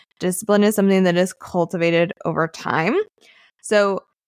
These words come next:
the, I think the hard truth is if you aren't in it for the long haul, you're gonna keep spinning your wheels, right? 'Cause if you're in it for the long haul,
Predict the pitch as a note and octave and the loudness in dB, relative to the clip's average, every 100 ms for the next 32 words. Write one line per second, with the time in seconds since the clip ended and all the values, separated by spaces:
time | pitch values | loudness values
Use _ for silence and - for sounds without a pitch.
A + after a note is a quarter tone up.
0 | _ _ _ _ _ _ _ _ G#3+ G3+ | _ _ _ _ _ _ _ _ -10 -2
1 | A3 - B3 C4 C4+ C#4+ - G3 G#3 G#3+ | -2 0 -2 -2 -2 -4 0 2 2 -2
2 | - A3 G3 G#3+ - - F#3 G3+ B3+ C4 | -6 -4 -2 -4 -8 -4 0 2 2 0
3 | - A3 A3 A3 - - F3+ G#3 A3 - | 2 2 4 2 2 2 4 4 0 -4
4 | - F#3 G3+ A3 - - F#3+ G3 A3+ B3+ | -4 0 0 0 -6 -6 0 2 2 2
5 | B3+ C4 C4+ C4+ C4 B3 G#3 G3 F3+ F3+ | 2 0 0 0 0 -2 -6 -2 0 0
6 | F3+ - - E3+ D#3 E3 D#3 G2+ E2+ - | -4 -10 -8 -6 -6 -6 -4 -4 -6 -8
7 | - F3+ F#3 - G3+ F3 F3+ A3+ D4 C#4+ | -2 0 0 -4 -6 -2 0 2 0 -2
8 | A#3+ A#3+ G#3 G#3 A3+ G3+ G3 G#3+ | 0 2 4 2 2 2 2 0